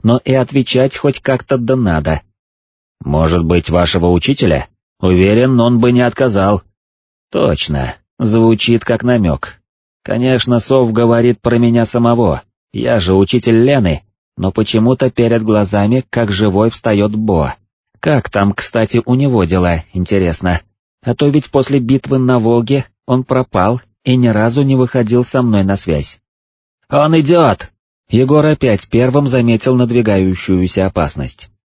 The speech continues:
Вот только ему можно было бы и не говорить. Не знаю, как остальные, но вот я, и, судя по тому, как она пошатнулась, ещё и Кейси, явно почувствовали волну ментальной силы,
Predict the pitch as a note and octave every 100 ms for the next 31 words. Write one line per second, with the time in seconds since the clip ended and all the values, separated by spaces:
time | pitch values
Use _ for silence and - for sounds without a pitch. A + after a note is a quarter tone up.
0 | _ _ F2 G2+ - B2 A#2+ A#2+ A#2+ C3
1 | C#3 A#2 A#2 G#2+ A2+ A2 A2+ A2+ G#2+ G#2+
2 | - G2+ G#2 G2+ G2 E2+ C2+ - - _
3 | _ _ _ _ _ G#2 A2 G#2 G2+ G2
4 | F#2+ F2+ F#2 - F#2 G#2+ A2+ F2 D2 -
5 | - E2 D#2+ E2 E2+ F#2 A2+ - _ -
6 | E2 D#2 D2 D2 - E2+ D#2+ E2 D#2+ F2
7 | F2 E2+ E2+ F2 E2+ E2+ F2 E2 F2 E2
8 | D#2 F2 E2 - E2 E2 - F2 F#2 -
9 | C3 - _ _ - G#2 A#2 C#3 C3+ C#3
10 | - B2 A2 B2+ A#2+ A#2+ B2 A#2+ G#2+ G#2
11 | G2+ A2 A2+ A2 A2 G2 F#2+ G2 G2+ -
12 | D#2 D2+